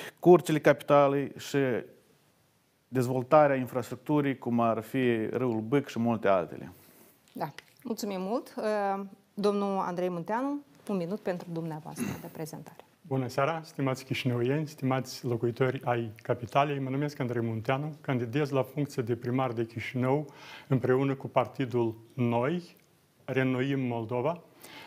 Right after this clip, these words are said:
Speaker 3: Sunt, uh, activist în domeniul academic, lector universitar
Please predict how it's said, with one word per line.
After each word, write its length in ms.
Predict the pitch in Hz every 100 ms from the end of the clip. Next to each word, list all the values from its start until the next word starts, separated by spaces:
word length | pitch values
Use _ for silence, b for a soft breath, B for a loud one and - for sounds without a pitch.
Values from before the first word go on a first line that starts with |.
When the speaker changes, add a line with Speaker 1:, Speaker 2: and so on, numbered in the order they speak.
| B
Speaker 3:
Sunt, 380 | - - 202 196
uh, 80 | 165 151 139 139 240
activist 640 | 143 - 165 147 156 -
în 300 | 147 135 135 120
domeniul 640 | 131 135 131 123 117 110
academic, 840 | - - 110 120 190 214 - - -
lector 360 | 127 123 -
universitar 680 | 120 117 110 113 - - 170